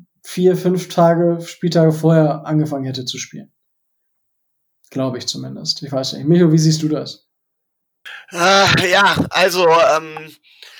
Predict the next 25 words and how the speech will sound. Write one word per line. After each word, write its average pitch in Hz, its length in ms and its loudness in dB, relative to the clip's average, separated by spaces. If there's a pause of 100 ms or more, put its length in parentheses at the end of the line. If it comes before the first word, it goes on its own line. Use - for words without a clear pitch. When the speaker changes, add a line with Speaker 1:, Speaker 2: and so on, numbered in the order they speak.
(1400)
Speaker 2:
also 165 200 -2
klar 180 360 2
ist, - 320 -4
dass 160 120 2
er - 100 -8
diese 147 200 -8
Saison 135 440 -2
ran 131 260 -6
muss, 156 240 -2
und - 160 -16
zwar 135 200 0
genug, 139 240 -12
damit 127 260 -2
wir 120 100 -10
ihn - 60 -14
evaluieren 107 500 -6
können. 98 300 -8 (880)
Ähm, 127 460 0 (840)
wann, 165 280 0 (200)
wann 170 220 0
wird 165 200 0
er 135 80 0
kommen? 120 420 -4 (460)
Ähm, 139 400 0 (960)
wenn 156 460 -2